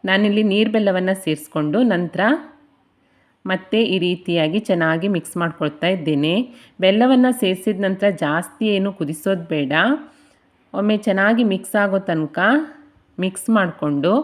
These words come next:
ಒಂದು ಕುದಿ ಬಂದ್ರೆ ಸಾಕಾಗತ್ತೆ. ನೋಡಿ, ಇವಾಗ ಬೆಲ್ಲ ಎಲ್ಲ ಚೆನ್ನಾಗಿ ಮಿಕ್ಸ್ ಆಗಿಬಿಟ್ಟು ಒಂದು ಕುದಿ ಬರ್ತಾ ಇದೆ.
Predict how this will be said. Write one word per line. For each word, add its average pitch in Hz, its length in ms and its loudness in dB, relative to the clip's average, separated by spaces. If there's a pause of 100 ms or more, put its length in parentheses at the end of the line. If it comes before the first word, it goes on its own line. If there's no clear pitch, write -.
(140)
ಒಂದು 202 160 0
ಕುದಿ 180 260 0
ಬಂದ್ರೆ 151 360 -2
ಸಾಕಾಗತ್ತೆ. 160 840 -4 (4000)
ನೋಡಿ, 156 180 -2
ಇವಾಗ 165 480 0 (180)
ಬೆಲ್ಲ 175 240 2
ಎಲ್ಲ 175 200 2
ಚೆನ್ನಾಗಿ 175 480 2
ಮಿಕ್ಸ್ 160 360 -4
ಆಗಿಬಿಟ್ಟು 170 640 -2
ಒಂದು 175 280 0
ಕುದಿ 160 260 -4
ಬರ್ತಾ 170 360 -2
ಇದೆ. 165 600 0